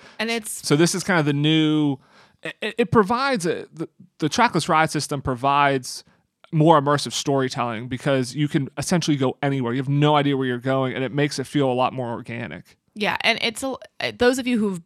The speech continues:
Speaker 1: maybe been to or at least listened to our episode where we went to Japan, this is the same kind of technology that Pooh's Honey Hunt operates off
Speaker 2: Exactly.
Speaker 1: of. So it's a lot of fun. And the nice thing about it is also because there are different scenes and certain cars go up to certain scenes,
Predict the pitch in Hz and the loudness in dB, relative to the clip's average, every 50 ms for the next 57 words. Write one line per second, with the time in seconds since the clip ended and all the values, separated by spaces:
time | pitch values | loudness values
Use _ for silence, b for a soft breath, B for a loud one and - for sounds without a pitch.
0 | - - 202 196 202 196 190 175 151 151 185 190 190 185 - - 196 175 175 170 | -12 -10 -6 -4 -4 -4 -6 -6 -6 -6 -4 -4 -4 -6 -6 -4 -4 -2 -2 -4
1 | 175 - 185 190 202 190 - - 190 190 180 - 196 185 175 190 180 175 170 170 | -4 -6 -6 -6 -4 -4 -4 -4 -6 -6 -4 -6 -6 -6 -4 -2 -2 0 0 0
2 | 175 - 180 170 - 185 180 180 175 175 b b b b - - 190 180 185 185 | 0 0 -4 -4 -2 -2 0 0 -2 -4 b b b b -6 -4 -2 0 0 0
3 | 190 185 - - 180 - - - 185 185 196 202 202 b b b b b - 233 | -2 -4 -6 -8 -10 -8 -6 -4 -2 -2 -2 -2 -4 b b b b b -2 0
4 | 233 - 240 220 226 214 - 214 202 196 - 208 180 175 - 175 170 - 175 165 | 0 0 -2 -6 -6 -4 -2 -2 -2 -2 -4 -6 -6 -4 -6 -6 -4 -4 -2 -2
5 | 165 170 175 165 180 175 175 123 - _ - - - 202 196 180 - - - 170 | 0 0 0 -2 -2 -2 -2 -4 -6 _ -10 -8 -6 -4 -4 -6 -6 -8 -8 -6
6 | 175 190 185 175 214 214 214 - - 214 220 214 - 226 226 220 233 - 240 226 | -6 -4 -4 -2 -2 -2 -2 0 0 0 0 0 0 -2 -2 -2 -2 0 2 2
7 | 226 226 226 254 240 240 - - - 123 120 120 - _ - - - 214 190 190 | 2 2 2 0 0 0 -2 -4 -6 -8 -8 -8 -12 _ -6 -2 0 2 2 4
8 | 190 185 - - 208 214 - 233 233 233 226 208 - - 208 196 196 190 - - | 2 0 0 0 -2 -2 -2 -2 0 0 0 0 0 -2 -2 0 0 -2 -4 -4
9 | 240 262 277 269 240 226 208 202 190 180 190 196 - - 233 233 226 208 202 190 | -2 -2 0 0 -2 -2 -2 -2 -2 -2 -4 -4 -6 -6 -6 -6 -2 0 2 2
10 | 196 202 220 208 - - - 139 165 175 - - - 180 185 196 - - 214 208 | 2 2 0 -2 -2 -2 -2 -2 -2 -2 -2 -2 -2 0 0 -2 -2 0 2 2
11 | 208 208 202 b b b b b b - 214 202 - - 202 202 208 208 196 220 | 2 2 0 b b b b b b -6 -6 -6 -2 0 2 2 2 2 0 -2
12 | 202 190 190 196 185 - 196 - - - - - 214 208 202 208 208 220 202 202 | -2 0 -2 -4 -4 -6 -8 -8 -8 -8 -6 -4 -4 -2 -2 -2 -2 -4 -4 -6
13 | 185 - - 202 196 - 208 202 - - 175 175 180 196 190 185 - 180 185 180 | -8 -10 -8 -10 -10 -10 -12 -10 -6 -4 -2 -2 -2 -2 -4 -6 -6 -6 -6 -6
14 | - - 196 - - 190 180 165 180 170 - - 226 214 214 220 233 226 | -6 -8 -8 -6 -6 -6 -6 -6 -8 -10 -8 -6 -6 -4 -4 -4 -4 -6